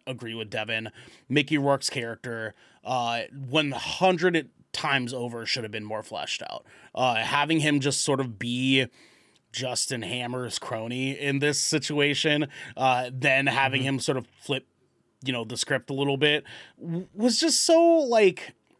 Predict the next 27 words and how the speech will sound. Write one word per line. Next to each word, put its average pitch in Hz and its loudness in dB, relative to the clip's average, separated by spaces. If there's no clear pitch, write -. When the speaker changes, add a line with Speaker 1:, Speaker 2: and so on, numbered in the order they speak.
Speaker 1:
I 156 2
don't 131 0
know, 113 -2
suspected. - -2
And, 156 4
like, 160 4
ev-, 196 2
Speaker 2:
Yeah. - -6
Speaker 1:
like, 185 -2
that 214 4
was 262 2
kind 226 0
of 190 -2
the 170 4
big, 147 0
my 131 0
big 120 -4
taking 117 -8
point 117 -10
of 110 -10
this 107 -12
movie 120 -8
is 120 -6
they 156 0
just 190 -10
kinda 254 -2
took 147 -2